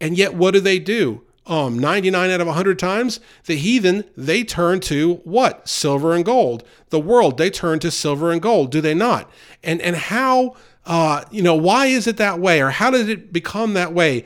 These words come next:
I can only imagine, but I believe it became that way because the world,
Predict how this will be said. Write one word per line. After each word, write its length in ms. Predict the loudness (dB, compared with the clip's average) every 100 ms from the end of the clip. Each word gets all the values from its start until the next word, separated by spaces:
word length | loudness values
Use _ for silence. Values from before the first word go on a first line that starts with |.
| -12 -10
I 120 | -4
can 160 | -2 -2
only 460 | 2 4 4 2 -2
imagine, 640 | -2 -2 0 0 -2 -4 -4
but 120 | -4
I 160 | -4
believe 680 | -2 -2 -2 0 0 0 -2
it 200 | -4 -8
became 480 | -8 -10 -6 -4 -2
that 280 | -2 -2 -4
way 440 | -2 0 -2 -4 -8 _
because 420 | -8 -2 -2 0
the 100 | 2
world, 680 | 0 2 2 4 4 2 -2